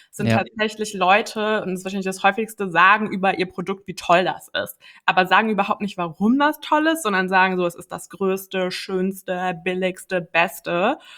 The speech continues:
Speaker 2: Ja.
Speaker 1: Und das kannst du halt dann machen, wenn die Leute schon wissen, worum es geht und eigentlich eh ein Fan sind. Und dann hast du vielleicht ein Sonderangebot. Und wenn es dann das Billigste ist, vielleicht. Aber wenn Leute ja noch überhaupt kein Vertrauen zu dir haben, warum sollen sie dir vertrauen, dass du das beste Produkt hast oder das Schönste?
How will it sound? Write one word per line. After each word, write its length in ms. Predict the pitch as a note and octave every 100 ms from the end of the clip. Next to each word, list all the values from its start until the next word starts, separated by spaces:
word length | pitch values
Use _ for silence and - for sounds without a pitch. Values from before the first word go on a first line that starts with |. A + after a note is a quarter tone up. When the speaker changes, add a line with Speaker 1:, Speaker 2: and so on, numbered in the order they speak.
| - -
Speaker 2:
Ja. 180 | C#3 A2+
Speaker 1:
Und 40 | F#3
das 100 | F#3 -
kannst 300 | A#3 C#4+ -
du 120 | A#3+
halt 180 | G#3+ G3 -
dann 240 | G#3 A#3+
machen, 300 | A3+ A3+ A#3+
wenn 100 | G#3
die 80 | G3
Leute 320 | G3 G3 G#3+
schon 320 | - A3 G3+ G3+ _ _
wissen, 500 | F3+ G#3+ C#4 - G#3
worum 260 | F#3+ F#3 F3
es 260 | F3 F3+
geht 280 | - G3 A3
und 120 | F#3+
eigentlich 400 | D#3 F3 E3+ -
eh 140 | G3 G3
ein 140 | F#3+
Fan 480 | F#3 - E3+ F3 F3
sind. 120 | E3+
Und 100 | E3
dann 120 | E3
hast 140 | E3+ E3+
du 40 |
vielleicht 200 | F3 E3+
ein 80 | F3
Sonderangebot. 800 | D#3 E3 E3 D#3 E3 E3 E3 E3
Und 100 | D#3+
wenn 100 | D#3+
es 80 | D#3+
dann 120 | E3
das 160 | E3+ -
Billigste 400 | F3 E3+ - D#3
ist, 240 | E3 - _ _ _ _
vielleicht. 920 | F#3 E3+ D#3+ D#3 D#3+ D#3 F3 C#4+ - - - - -
Aber 160 | G3 F#3
wenn 180 | F3+
Leute 300 | F3+ G3 B3+
ja 60 | G#3+
noch 80 | F#3+
überhaupt 200 | G#3+ A3+
kein 120 | G#3+
Vertrauen 600 | G#3 F#3+ - E3+ A#3 A#3
zu 120 | G3+
dir 200 | F3 F3
haben, 340 | E3+ E3+ G3 F#3
warum 280 | F#3 G3+
sollen 260 | F#3+ F#3+ A3
sie 80 | G3
dir 120 | G#3
vertrauen, 520 | G#3+ F#3 - G3 A3
dass 120 | F#3+
du 80 | G3
das 160 | G3+ -
beste 340 | F#3+ B3 -
Produkt 460 | - F3 F3 E3 -
hast 140 | E3+
oder 120 | F3+
das 200 | E3 E3
Schönste? 840 | - - A3 A3 B3 B3 - D#3